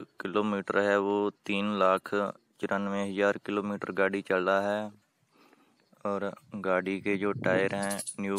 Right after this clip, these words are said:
कंडीशन टायर हैं व्हील्स के साथ,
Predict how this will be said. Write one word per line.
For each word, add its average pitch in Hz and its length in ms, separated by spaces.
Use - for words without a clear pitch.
कंडीशन 98 540
टायर 92 400
हैं 101 1000
व्हील्स 98 400
के 101 180
साथ, 95 460